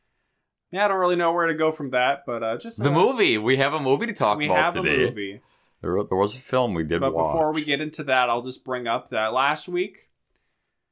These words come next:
Speaker 1: as I think probably happens whenever we have a third person in the room, certainly after we had not had a third person for a while, we had some audio jankiness.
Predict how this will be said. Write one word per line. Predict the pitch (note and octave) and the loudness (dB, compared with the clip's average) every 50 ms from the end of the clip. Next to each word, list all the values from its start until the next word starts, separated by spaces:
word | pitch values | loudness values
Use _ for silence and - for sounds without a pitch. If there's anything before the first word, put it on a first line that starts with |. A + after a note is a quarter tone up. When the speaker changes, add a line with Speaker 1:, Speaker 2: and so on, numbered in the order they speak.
| _ _ _ _ _ _ | _ _ _ _ _ _
Speaker 1:
as | - C#3 C3+ C#3 C#3 C#3 | -2 0 0 0 0 -2
I | C#3 C3 C#3+ D3 | -2 -2 -2 0
think | D3 D#3 D3+ D3 | 0 -2 -2 0
probably | - E3 E3 E3+ E3 D#3+ D3 | 0 2 2 2 2 0 0
happens | D3 C#3 B2+ B2 B2+ C3+ B2+ B2+ B2 B2+ | 2 2 0 0 0 -4 -6 -6 -8 -6
whenever | C3+ D#3 E3+ F#3+ G#3+ G3+ F#3 E3+ D#3+ | -4 -2 2 2 2 4 2 2 2
we | D3+ D3 | 2 2
have | C#3 D3 C3+ C3 | 2 2 0 0
a | C3 | 0
third | A#2+ - - C3+ B2+ B2 A#2+ | -6 -4 -2 -2 -2 -2 -4
person | - - B2 B2 A#2+ - B2 A2+ G#2+ | -4 -6 -6 -6 -6 -8 -8 -8 -6
in | G#2+ A2 A2 | -8 -8 -8
the | G#2+ G2+ | -10 -10
room, | G#2 G#2 G#2 G2+ G2 G2 G2 G2+ B2 - _ _ _ - | -8 -8 -8 -10 -10 -12 -14 -16 -16 -18 _ _ _ -14
certainly | - - F3+ F3 D#3+ C#3+ C#3+ C#3 | -8 -4 -2 -2 -2 -2 0 0
after | C3 B2+ B2+ - B2+ | 0 0 0 -2 -2
we | B2 B2 B2 | 0 0 0
had | C3 B2 | 0 0
not | B2 B2+ C3 C#3 | 0 0 0 0
had | C3+ C3+ B2+ A#2+ | -2 -2 -4 -4
a | A#2 | -4
third | - C3 B2 A#2+ | -6 -6 -6 -6
person | - B2+ A#2+ - B2 A#2+ | -6 -8 -8 -8 -10 -12
for | - B2+ A#2+ | -8 -8 -4
a | A#2+ | -2
while, | A#2+ A#2+ B2+ C3 C#3 C3+ _ _ _ | 0 0 0 -2 -4 -8 _ _ _
we | A#3+ C#4 D#4 D#4+ | -10 -8 -4 -2
had | C#4+ C4+ C4 | -4 -4 -4
some | - - B3 A#3 F#3+ | -2 -4 -4 -4 0
audio | E3+ F#3 F#3 F#3 F#3+ F#3 F#3 F#3+ F3 | 0 2 2 4 4 4 4 2 0
jankiness. | D#3 C#3+ D#3 D#3 D#3 D#3 D#3 D3+ E3+ D3+ D3+ D3+ D#3+ E3+ E3+ - - - | 0 0 0 0 2 0 0 -2 -4 -2 -2 -2 -2 -4 -6 -12 -16 -20